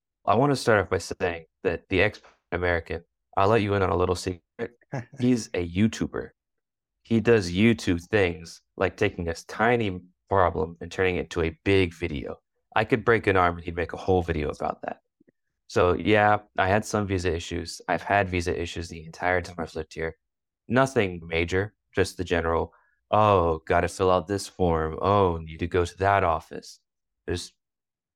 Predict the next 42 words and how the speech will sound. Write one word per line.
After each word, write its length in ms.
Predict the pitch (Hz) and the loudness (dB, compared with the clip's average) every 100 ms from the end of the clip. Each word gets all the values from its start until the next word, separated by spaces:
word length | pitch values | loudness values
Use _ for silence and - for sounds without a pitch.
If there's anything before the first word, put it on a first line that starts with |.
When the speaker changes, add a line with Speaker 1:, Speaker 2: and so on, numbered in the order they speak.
| _ _ | _ _
Speaker 1:
for 120 | 110 | -2
me, 260 | 104 131 117 | 2 4 4
the 200 | 92 87 | 2 0
issue 220 | 90 87 | 0 0
wasn't 280 | 85 85 82 | 0 -2 -6
so 120 | - | -10
much 220 | 82 - | -14 -14
getting 220 | - 85 92 | -8 -6 -4
the 100 | 92 | -2
visa, 480 | 101 101 107 104 | -2 0 0 -2
it's 220 | - - - | -4 -12 -14
maintaining 460 | 80 - 85 78 _ | -16 -10 -10 -10 _
the 60 | |
visa. 320 | - - - - _ _ _ _ _ _ _ _ _ _ | -14 -12 -14 -16 _ _ _ _ _ _ _ _ _ _
My 260 | 117 127 135 | 0 2 2
solution 600 | - 87 90 123 143 147 | 0 -2 2 0 0 0
to 80 | |
all 220 | 143 143 143 | 4 4 4
of 80 | |
those 260 | 135 143 139 | 2 2 0
has 360 | 87 - - _ _ - | -8 -10 -18 _ _ -4
been 100 | 92 | -4
brute 240 | 82 92 87 | -2 -2 -2
force, 520 | - 87 90 - - _ _ _ - | 0 2 2 -2 -16 _ _ _ -6
just 200 | 90 - | -4 0
doing 200 | 92 90 | 0 2
what 120 | 85 | -2
they 100 | 85 | -4
tell 180 | - 90 | -4 -4
me 120 | 87 | -2
to 100 | 87 | -4
do, 340 | 87 85 82 80 | 0 0 0 -2
going 260 | 85 85 | -2 -2
to 80 | 78 | -4
different 300 | 82 80 85 | -6 -6 -4
offices, 560 | 80 78 - 82 78 - _ _ _ _ | -4 -4 -8 -8 -8 -10 _ _ _ _
until 280 | 95 - 82 | -4 -2 -4
finally 640 | - 95 92 85 82 82 | -2 0 0 -2 -4 -6
I 120 | - 82 | -6 -6
fix 280 | - 85 | -8 -8
the 80 | - | -8
problem. 480 | - 80 82 80 - | -6 -4 -4 -6 -20